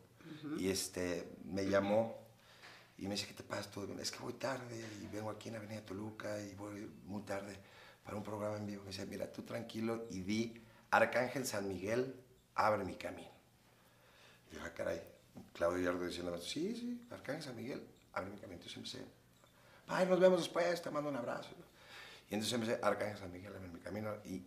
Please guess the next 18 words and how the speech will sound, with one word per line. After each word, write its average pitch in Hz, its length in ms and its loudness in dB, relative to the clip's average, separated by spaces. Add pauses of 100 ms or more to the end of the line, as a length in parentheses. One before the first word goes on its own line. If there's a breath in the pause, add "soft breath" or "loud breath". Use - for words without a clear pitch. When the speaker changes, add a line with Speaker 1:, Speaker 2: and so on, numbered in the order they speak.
(120)
Speaker 2:
y, 101 80 -2 (200)
y - 180 -8 (120)
justo - 420 0
llegué, 117 520 4 (400 loud breath)
apretado 113 480 10
un 135 120 6
tiempo, 123 340 4
pero 85 180 -6
llegué, 85 420 -10
¿no? 101 180 -6 (340)
Más 98 240 6
tranquilo. 135 720 8 (540 loud breath)
Y 135 120 12
a 135 100 12
partir 175 380 12
de 214 80 12
ahí, 196 580 12
este... 101 840 4